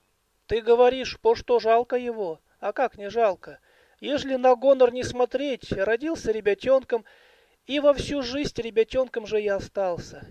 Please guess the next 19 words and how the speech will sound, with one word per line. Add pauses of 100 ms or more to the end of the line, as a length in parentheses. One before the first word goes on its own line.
И
бесится, (180)
дурит, (300)
ребятенок
и
плачет,
ребятенок. (1120)
Я
завсегда
вижу,
кто
втихомолку
плачет. (240)
Ни
власти
над
собой,
ни
холеры.